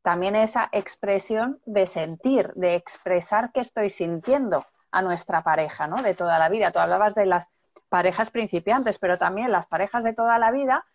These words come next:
pues, entran en esa rutina de igual tener sexo, pero de una manera más mecánica, y lo,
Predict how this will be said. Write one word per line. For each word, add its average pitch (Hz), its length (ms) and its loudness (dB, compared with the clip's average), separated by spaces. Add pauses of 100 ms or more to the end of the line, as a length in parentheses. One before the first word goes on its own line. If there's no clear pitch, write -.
(240)
pues, 185 280 2
entran 208 440 0
en 165 120 -2
esa 220 260 0
rutina 220 540 -2 (240)
de 175 120 4
igual 196 360 2
tener 180 340 0
sexo, 247 480 -2
pero 170 220 2
de 190 80 -2
una 208 160 -2
manera 214 480 -2 (320)
más 190 240 0
mecánica, 254 680 0 (220)
y 214 100 0
lo, 196 220 4